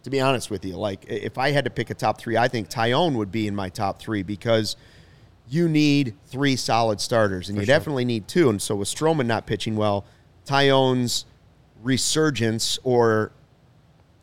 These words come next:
Speaker 1: emergence, maybe if you want, wanna say, like, he's never been that for the Cubs, um, pretty crucial,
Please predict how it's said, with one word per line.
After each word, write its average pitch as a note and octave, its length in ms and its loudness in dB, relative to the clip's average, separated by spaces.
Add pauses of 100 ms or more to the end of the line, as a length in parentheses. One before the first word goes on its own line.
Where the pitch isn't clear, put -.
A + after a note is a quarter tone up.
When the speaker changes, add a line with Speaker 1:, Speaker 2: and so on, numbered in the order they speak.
(120)
Speaker 1:
emergence, B2 760 2
maybe A#2 320 2
if A2+ 120 -2
you A#2+ 100 0
want, A2+ 280 0 (200)
wanna A#2 240 0
say, A#2+ 220 2
like, A2+ 200 2
he's A2 180 -6
never A#2 260 0
been A#2 220 0
that A2+ 140 0
for A2 80 -6
the G2+ 80 -4
Cubs, G#2 300 -2 (580)
um, G2+ 480 2 (540)
pretty B2 160 -2
crucial, A2 500 -4